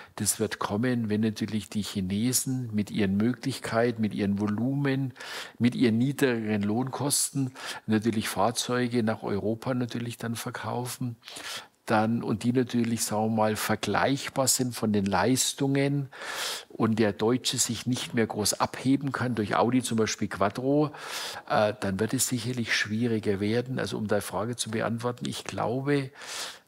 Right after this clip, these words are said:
dass der Standort Deutschland definitiv Marktanteil verlieren wird. Und deswegen versuche ich mich ja auch schon Gedanken zu machen. Vielleicht habe ich auch in zwei, drei Jahren einen chinesischen Hersteller noch mit dabei,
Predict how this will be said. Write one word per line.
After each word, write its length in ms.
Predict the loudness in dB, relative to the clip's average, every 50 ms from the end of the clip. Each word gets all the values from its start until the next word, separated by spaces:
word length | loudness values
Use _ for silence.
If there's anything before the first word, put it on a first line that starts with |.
| -4
dass 240 | -2 0 2 2 0
der 180 | 0 -2 -2 -2
Standort 680 | -2 -4 -2 -2 -2 0 0 0 -2 -4 -4 -4 -4
Deutschland 760 | -2 -2 -2 0 -2 -2 -2 0 0 0 0 -2 -4 -6 -4
definitiv 600 | -4 -2 -2 0 0 -2 -2 -2 -4 -6 -6 -6 -6
Marktanteil 540 | -6 -6 -6 -8 -10 -12 -8 -8 -8 -6 -6
verlieren 500 | -8 -8 -6 -6 -4 -4 -4 -4 -2 -2
wird. 300 | -2 -2 -4 -6 -16 -16 -14 -12 -12 -12 -8
Und 80 | -4 -2
deswegen 320 | -2 -2 0 0 -2 -2
versuche 460 | -2 -4 -2 -2 -2 -2 -2 -6 -6
ich 160 | -6 -6 -4 -4
mich 160 | -4 -2 -2
ja 140 | -2 -2 -2
auch 180 | -2 -2 0
schon 340 | -2 0 0 -2 -4 -4 -2
Gedanken 540 | -4 -4 -2 0 -2 -2 -2 -2 -4 -4 -4
zu 160 | -4 -2 -2
machen. 320 | -2 -2 -2 -2 -4 -6 -6 -8 -12 -12 -12 -14
Vielleicht 340 | -12 -6 -4 -2 -2 -2 -2
habe 140 | -2 -2 -2
ich 120 | -2 0
auch 80 | 0 2
in 100 | 2 2
zwei, 300 | 0 2 2 2 2 2
drei 220 | 0 0 0 0
Jahren 440 | 0 0 0 2 2 2 0 -2 -4 -6 -10 -14 -12 -12 -12 -12 -12 -12 -14 -16 -16 -18 -10 -2
einen 260 | 2 4 4 4 4 2
chinesischen 960 | 0 -2 0 2 4 4 4 4 2 2 0 0 0 -2 -2 -2 -2 -2 -2
Hersteller 880 | -2 -2 -2 -2 -2 0 2 2 2 0 0 0 0 0 2 4 2 2
noch 280 | 4 2 2 2 2
mit 160 | 2 4 4 4
dabei, 560 | 4 2 4 2 2 4 4 2 0 0